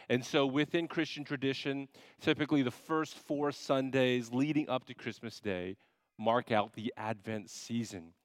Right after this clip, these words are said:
And churches celebrate by directing our worship and our devotion to the first coming of the Messiah, to the arrival of Christ the King some two thousand years ago in the little town of Bethlehem.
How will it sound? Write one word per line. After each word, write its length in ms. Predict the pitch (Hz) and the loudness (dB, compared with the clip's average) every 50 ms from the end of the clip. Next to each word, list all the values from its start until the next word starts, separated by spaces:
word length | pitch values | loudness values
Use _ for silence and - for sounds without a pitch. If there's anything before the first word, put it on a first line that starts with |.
| _ _ - - - - _ _ _ - - | _ _ -20 -20 -20 -20 _ _ _ -6 -2
And 300 | 117 113 110 104 107 104 | -2 0 0 0 -2 -4
churches 480 | - - 127 127 - - 127 117 110 | -4 -6 -6 -4 -2 -2 -2 -2 -2
celebrate 1000 | - - - 151 160 196 208 208 165 123 - 120 110 110 107 110 117 - - 123 | -4 -4 2 4 4 6 6 4 2 2 0 -2 0 2 2 2 0 -2 -2 2
by 140 | 120 113 113 | 4 4 4
directing 680 | 110 127 120 113 113 139 156 156 _ - 143 131 - | 4 0 -4 -2 0 -2 -2 -2 _ -6 -6 -4 -2
our 160 | - 117 113 | -4 -4 -4
worship 480 | 113 110 123 127 135 - - 139 117 - | -2 -4 -4 -4 -4 -4 -6 -6 -6 -4
and 100 | 110 110 | -2 0
our 140 | 110 113 | 0 0
devotion 580 | 110 113 107 101 107 101 104 104 - - 107 104 - - - | 0 -2 -4 -2 -2 -4 -4 -4 -8 -10 -12 -12 -12 -14 -8
to 380 | - 139 135 131 131 127 127 - - - - - - - - - - | -6 -4 -4 -2 -4 -4 -6 -8 -14 -20 -20 -20 -20 -20 -20 -12 -10
the 160 | 120 101 104 104 | -6 -4 -4 -4
first 360 | - - 202 254 262 - - | 0 0 2 2 2 0 0
coming 400 | - 160 131 110 101 90 90 87 - _ _ - | 2 2 2 2 2 -6 -10 -12 -20 _ _ -6
of 140 | - 110 104 | -4 -4 -4
the 60 | 107 | -4
Messiah, 500 | 101 98 - - - 92 87 90 113 156 - _ _ _ _ _ _ _ _ _ _ _ _ _ _ - - | -8 -8 -6 -2 -2 -2 0 0 -4 -6 -8 _ _ _ _ _ _ _ _ _ _ _ _ _ _ -10 -6
to 120 | 135 120 | -4 -2
the 100 | 113 117 | 0 0
arrival 560 | 113 107 104 120 123 131 131 131 127 123 123 - | 0 2 6 6 6 6 6 4 0 -2 -2 0
of 300 | 123 123 113 110 107 - | 2 2 2 2 0 -6
Christ 440 | - - 135 120 120 117 - - | -10 -4 -2 -2 -2 -2 -6 -6
the 80 | - 117 | -8 -8
King 280 | - - 120 110 110 107 | -4 -2 -4 -4 -4 -6
some 240 | - - 117 107 | -6 -6 -8 -8
two 160 | - - 120 113 | -6 -10 -10 -4
thousand 400 | - 110 104 104 107 101 107 101 | -2 0 0 0 -2 -4 -10 -12
years 220 | 101 104 101 101 | -10 -10 -10 -10
ago 280 | 101 98 104 98 101 101 | -8 -6 -4 -4 -4 -4
in 60 | 101 | -6
the 60 | 95 | -6
little 200 | 98 104 98 98 | -6 -4 -4 -4
town 260 | - - 110 98 104 | -4 -4 -4 -4 -4
of 100 | 107 - | -4 -4
Bethlehem. 500 | - 95 90 95 95 95 101 104 123 147 | -4 -4 -4 -4 -8 -8 -8 -10 -10 -12